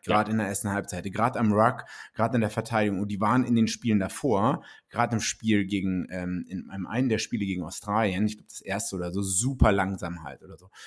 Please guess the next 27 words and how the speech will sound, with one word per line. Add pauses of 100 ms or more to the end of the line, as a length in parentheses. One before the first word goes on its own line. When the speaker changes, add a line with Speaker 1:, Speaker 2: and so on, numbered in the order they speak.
(160)
Speaker 2:
Und
jetzt
hat
man
halt
gesehen,
was
passiert,
wenn
man
auch
auf
Neuseeland
Druck
ausübt.
Also
ich
kann
mich
an
mindestens
zwei,
drei
Pässe
von
Barrett
erinnern